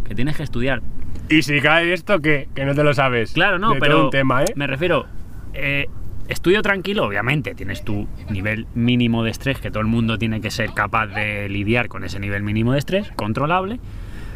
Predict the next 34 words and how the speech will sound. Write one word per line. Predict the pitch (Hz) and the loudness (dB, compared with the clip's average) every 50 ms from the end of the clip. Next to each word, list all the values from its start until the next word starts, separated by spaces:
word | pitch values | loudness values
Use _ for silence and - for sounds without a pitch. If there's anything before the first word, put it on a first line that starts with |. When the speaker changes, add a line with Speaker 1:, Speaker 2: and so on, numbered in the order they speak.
| - - - - - | -10 -10 -8 -4 0
Speaker 1:
pero | - 135 131 135 | 0 2 2 0
cuando | 120 - 135 131 127 123 127 131 127 127 127 127 | 0 0 2 2 2 2 2 0 2 2 2 2
no | 127 131 143 156 175 185 190 | 2 2 2 4 4 4 2
estoy | 196 180 - - - 196 196 190 | 2 0 -2 -2 0 2 2 4
a | 185 180 | 4 2
lo | 175 175 | 2 0
mejor | 175 170 160 - - 170 160 160 | -2 -4 -4 0 0 0 2 0
estudiando, | 156 - - - 156 147 147 156 160 160 151 120 104 101 101 101 | 0 -2 -4 -2 -2 0 2 2 2 2 0 -2 -4 -6 -6 -4
yo | 107 107 | -4 -2
te | 110 117 | 0 0
hablo | 107 113 117 120 | 0 0 0 -2
de | 117 104 | -2 -2
no | 98 104 | -4 -4
estudiando, | 107 107 104 101 113 110 113 113 113 120 120 127 135 143 143 - - - - - - - - - - | -4 -4 -4 -4 -2 -2 0 0 0 2 2 2 4 2 2 0 -4 -10 -10 -10 -10 -12 -12 -10 -8
un | 110 113 123 | -4 0 2
día | 131 127 | 2 2
que | 127 127 | 2 0
tienes | 123 127 131 123 | -2 -2 -2 -2
que | - 135 | -2 -2
estudiar | 123 - - 123 127 139 151 156 | -4 -2 0 2 2 4 4 2
y | 143 | 2
no | 127 | -2
estás | 123 - 135 127 | -2 -2 -2 -2
estudiando, | 120 117 107 - 110 90 87 - - - - | -2 -4 -6 -6 -8 -8 -8 -8 -10 -8 -6
Speaker 2:
Sí. | - - | -2 -2
Speaker 1:
¿vale? | 113 107 120 160 220 247 - - - - - - - - - - - - - - - - - - - - - - - - - - - - | 0 0 0 0 -2 -2 -6 -8 -8 -10 -10 -8 -8 -8 -8 -8 -8 -8 -8 -6 -6 -6 -6 -6 -6 -6 -6 -6 -6 -4 -2 -2 0 2
Cuando | 151 151 143 143 139 131 | 2 2 2 2 0 0
tú | 131 165 | 0 0
no | 185 196 | 2 2
eres | 202 185 165 | 2 0 0
capaz | - 185 175 156 185 185 175 156 | 0 -2 0 2 2 2 4 4
de | 139 139 143 143 139 139 135 135 135 131 131 | 4 4 4 4 4 4 4 4 4 2 2
controlar | - 139 135 131 127 127 127 123 123 131 | 2 2 2 2 4 4 4 4 4 2
eso | 156 - - - 214 226 262 | 2 0 0 -2 -2 -2 -4